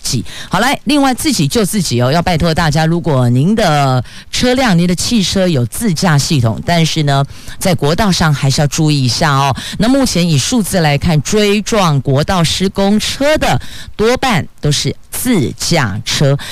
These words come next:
其实哦，台湾的自驾车不能真的自驾啦，像有些坡度、弯道啊、浓雾、强光等等，这都会影响驾驶辅助系统的判断。那所以在这里也提醒，如果您的车辆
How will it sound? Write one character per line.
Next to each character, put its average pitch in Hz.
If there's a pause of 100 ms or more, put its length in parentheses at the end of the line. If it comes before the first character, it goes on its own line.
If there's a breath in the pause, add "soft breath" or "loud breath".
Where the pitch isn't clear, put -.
其 -
实 269
哦， 202
台 196
湾 285
的 254
自 269
驾 233
车 240
不 311
能 233
真 339
的 233
自 277
驾 247
啦， 185 (300 loud breath)
像 285
有 220
些 247
坡 277
度、 277
弯 262
道 269
啊、 226
浓 214
雾、 233
强 190
光 240
等 214
等， 196
这 247
都 277
会 247
影 202
响 151
驾 254
驶 165
辅 135
助 208
系 180
统 131
的 131
判 170
断。 202 (420 loud breath)
那 160
所 202
以 165
在 185
这 185
里 143
也 131
提 160
醒， 123
如 147
果 156
您 139
的 151
车 277
辆 311